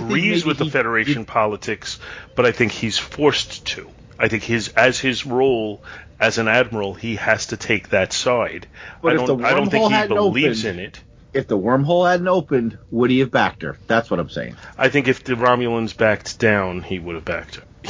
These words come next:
Speaker 2: You know, it's just, if, if the Romulans didn't back down and it turned into a, uh, firefight of some sort,
Speaker 1: Well, the
Speaker 2: I think,
Speaker 1: Romulans
Speaker 2: I think
Speaker 1: didn't back down until he supposedly said, "Well, if you don't, you know, remove them, I will." But it's just, yeah.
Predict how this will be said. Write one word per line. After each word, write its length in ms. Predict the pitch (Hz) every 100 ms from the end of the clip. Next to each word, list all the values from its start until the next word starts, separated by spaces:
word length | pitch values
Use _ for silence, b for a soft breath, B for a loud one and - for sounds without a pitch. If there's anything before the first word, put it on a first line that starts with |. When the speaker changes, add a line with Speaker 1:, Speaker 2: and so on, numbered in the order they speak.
| -
Speaker 2:
You 60 |
know, 100 | 120
it's 160 | 110 -
just, 220 | 113 - B B B
if, 260 | - 110 -
if 240 | 127 107
the 100 | - 113
Romulans 640 | - 135 127 127 123 110
didn't 220 | 131 123
back 220 | 113 104 -
down 180 | 104
and 100 | 98 98
it 100 | -
turned 300 | 113 107 101
into 300 | 101 - 98
a, 260 | 95 95 95
uh, 180 | 90
firefight 640 | 87 - 117 113 - 92 90
of 80 |
some 240 | - 98 92
sort, 380 | - 98 90 - B B B
Speaker 1:
Well, 80 | 165
the 60 | 160
Speaker 2:
I 120 | 175
think, 100 | 175
Speaker 1:
Romulans 40 | 151
Speaker 2:
I 40 |
think 200 | 117 135
Speaker 1:
didn't 280 | 139 175 294
back 240 | 156 120 -
down 200 | 127 123
until 300 | 117 131 117
he 140 | 123
supposedly 540 | - 110 127 117 123
said, 400 | 110 127 117 104 - -
"Well, 320 | 95 104 98
if 140 | 90
you 80 | 113
don't, 240 | 113 117 - 98
you 140 | 101 98
know, 200 | 82 76 -
remove 460 | 101 90 104 107 104
them, 180 | 95 87 -
I 260 | 98 87
will." 500 | 80 107 113 80 71 b b b -
But 140 | 135
it's 180 | 131 -
just, 280 | 147 143 - - -
yeah. 220 | 98